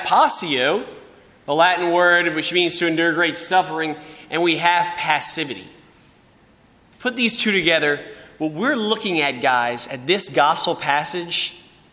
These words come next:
is the great and unfathomable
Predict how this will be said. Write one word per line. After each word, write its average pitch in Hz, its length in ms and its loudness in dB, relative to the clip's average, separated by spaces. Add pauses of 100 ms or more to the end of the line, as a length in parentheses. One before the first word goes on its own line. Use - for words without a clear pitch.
(520)
is 147 220 -2
the 156 100 0
great 156 520 -2 (440)
and 156 140 -2
unfathomable 180 960 0